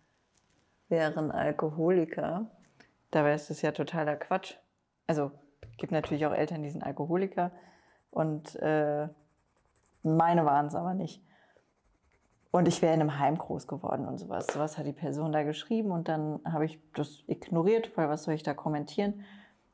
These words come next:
Und dann hat aber jemand anderes geschrieben, "Ach, also das lässt mir jetzt keine Ruhe. Stimmt das? Ist das die Wahrheit?" Alter, ich bin eine fremde Person. Wieso lässt dir das denn keine Ruhe? Was willst du denn machen? Also wenn dem so wäre, was,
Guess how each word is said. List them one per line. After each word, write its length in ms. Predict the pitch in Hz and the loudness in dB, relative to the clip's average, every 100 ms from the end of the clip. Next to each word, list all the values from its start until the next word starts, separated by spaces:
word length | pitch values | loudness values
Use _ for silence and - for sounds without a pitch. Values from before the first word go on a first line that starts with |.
| _ _ _ _ | _ _ _ _
Und 80 | 160 | 2
dann 160 | 165 | 4
hat 80 | 175 | 6
aber 120 | 180 | 6
jemand 260 | 175 170 - | 6 4 2
anderes 320 | 165 170 170 | 2 0 -2
geschrieben, 360 | 180 - 180 180 - - - | -4 0 0 -2 -6 -18 -4
"Ach, 440 | 196 220 214 214 | 0 2 2 2
also 240 | - 202 196 | 2 2 2
das 260 | 196 190 | -2 0
lässt 340 | 202 196 202 208 | 0 0 0 0
mir 80 | |
jetzt 180 | 202 196 | 0 -2
keine 300 | - 185 185 | -4 -2 0
Ruhe. 600 | 180 190 190 190 180 180 - - _ | 0 2 4 4 2 0 -6 -20 _
Stimmt 720 | - - - 226 220 208 208 | -14 -12 -2 2 4 2 0
das? 420 | 208 190 185 185 - | 2 4 2 -2 -2
Ist 300 | 233 233 220 | -2 0 -4
das 280 | 202 - | -4 -4
die 180 | - 185 | -2 0
Wahrheit?" 640 | 190 196 190 190 185 180 - - - _ | 0 0 -4 0 2 0 -4 -16 -20 _
Alter, 260 | 165 170 170 | -6 -6 -6
ich 100 | - | -4
bin 120 | 175 | -2
eine 60 | 175 | -2
fremde 280 | - 180 180 | -2 -2 -2
Person. 480 | 180 180 190 214 | -4 -2 0 2
Wieso 160 | 202 180 | 2 2
lässt 240 | 175 180 | 0 -2
dir 80 | 185 | -4
das 120 | 180 | -4
denn 140 | 180 180 | -4 -6
keine 220 | - 175 | -4 -6
Ruhe? 520 | 175 196 254 208 175 - - - _ _ | 0 2 2 0 -2 -8 -20 -20 _ _
Was 160 | 185 180 | -4 0
willst 140 | 208 | 2
du 40 | 202 | 2
denn 120 | 180 | 2
machen? 580 | 220 - 196 185 190 - - _ | 0 0 0 0 -2 -6 -20 _
Also 260 | - 175 175 | 0 2 4
wenn 220 | 220 226 | 4 4
dem 200 | 220 208 | 4 4
so 140 | 202 | 2
wäre, 480 | 196 233 233 196 185 208 | 2 0 0 -2 -2 -4
was, 440 | 240 - - - | -6 -12 -20 -20